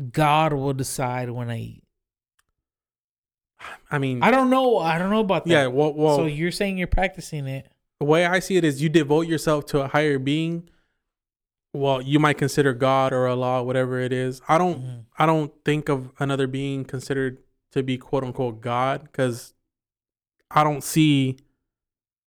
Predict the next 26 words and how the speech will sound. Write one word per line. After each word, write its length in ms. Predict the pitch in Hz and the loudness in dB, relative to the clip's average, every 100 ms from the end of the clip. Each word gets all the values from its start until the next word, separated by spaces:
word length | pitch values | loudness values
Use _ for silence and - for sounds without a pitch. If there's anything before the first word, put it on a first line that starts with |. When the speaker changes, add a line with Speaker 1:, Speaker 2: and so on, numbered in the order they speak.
| _ _ _ | _ _ _
Speaker 1:
So 120 | - | 0
Speaker 2:
the 100 | 240 | 6
Speaker 1:
why 100 | 139 | 6
Speaker 2:
word 140 | 147 143 | 6 6
Speaker 1:
practice 300 | 135 135 147 | 4 0 2
Speaker 2:
God. 280 | 139 139 | 4 4
Speaker 1:
Ramadan? 200 | 131 156 | 2 2
Speaker 2:
I 40 | 160 | 2
don't 120 | 190 | 0
see 140 | - 185 | -2 0
the 100 | 147 | 2
word 320 | 151 156 131 | 2 2 2
God 480 | 135 147 143 131 - | 2 4 2 -2 -4
to 120 | 143 | -4
be 120 | 135 | -4
something 340 | - 143 143 | 0 0 2
that 120 | 135 120 | 0 2
overpowers 920 | 139 139 131 - 135 143 135 127 120 | 2 4 0 -2 0 2 2 0 -2
just 180 | 135 - | -10 -2
everything 380 | 143 135 131 131 | 2 2 0 -4
in 40 | 123 | -4
your 180 | 120 117 | -4 -6
existence. 640 | 113 135 127 131 _ 147 | -2 -2 -2 -12 _ -12
Speaker 1:
Uh-huh. 260 | 143 147 127 | -8 -6 -2
Speaker 2:
I 80 | 156 | 0
just, 260 | 170 170 | 0 -2